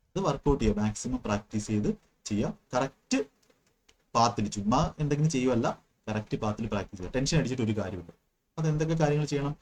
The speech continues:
എന്നുള്ള കാര്യം നിങ്ങൾ ആ ഒരു മെയിൻസിന്റെ സ്ട്രാറ്റജി വീഡിയോ തന്നെ ചെയ്താൽ മതി. മാക്സിമം ക്ലാസ്സുകൾ കുറയ്ക്കുക. അതായത് ക്ലാസ്സുകൾ ഒരു കോഴ്സ് എടുത്ത് നിങ്ങൾ ആ കോഴ്സിന്റെ ക്ലാസ് കണ്ടുകൊണ്ടിരിക്കുകയല്ല വേണ്ടത്. ഇനി പ്രാക്ടീസ് ആണ് വേണ്ടത്. കോഴ്സിന്റെ ക്ലാസ് എടുത്ത് കാണുകയല്ല,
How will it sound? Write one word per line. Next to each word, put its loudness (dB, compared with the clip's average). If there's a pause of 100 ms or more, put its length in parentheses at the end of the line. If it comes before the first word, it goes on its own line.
(220)
എന്നുള്ള 0
കാര്യം 0
നിങ്ങൾ 0
ആ 2
ഒരു 2
മെയിൻസിന്റെ -2
സ്ട്രാറ്റജി -2
വീഡിയോ 2
തന്നെ 2
ചെയ്താൽ 0
മതി. -16 (360)
മാക്സിമം 0 (380)
ക്ലാസ്സുകൾ 2
കുറയ്ക്കുക. -2
അതായത് -6
ക്ലാസ്സുകൾ 2 (400)
ഒരു 2
കോഴ്സ് 4
എടുത്ത് 6
നിങ്ങൾ 4
ആ 2
കോഴ്സിന്റെ 2
ക്ലാസ് 0
കണ്ടുകൊണ്ടിരിക്കുകയല്ല 2
വേണ്ടത്. 4 (420)
ഇനി 2 (100)
പ്രാക്ടീസ് 2
ആണ് 2
വേണ്ടത്. -2 (960)
കോഴ്സിന്റെ 0
ക്ലാസ് 0
എടുത്ത് -2
കാണുകയല്ല, 0